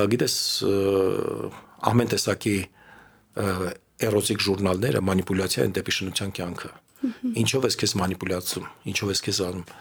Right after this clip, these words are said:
Speaker 1: Ու տենց խմեցի, գնացի, ը, գարաժում, ը,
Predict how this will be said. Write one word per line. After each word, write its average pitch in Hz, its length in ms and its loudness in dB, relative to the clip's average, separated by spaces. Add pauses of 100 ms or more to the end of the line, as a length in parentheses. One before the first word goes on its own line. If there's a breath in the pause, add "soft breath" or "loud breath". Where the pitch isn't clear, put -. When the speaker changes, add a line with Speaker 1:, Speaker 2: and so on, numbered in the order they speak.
(440 loud breath)
Speaker 1:
Ու 160 140 -2
տենց 170 220 0
խմեցի, 151 320 2
գնացի, 139 340 4
ը, 113 540 2 (140)
գարաժում, 113 520 4 (1000)
ը, 95 260 2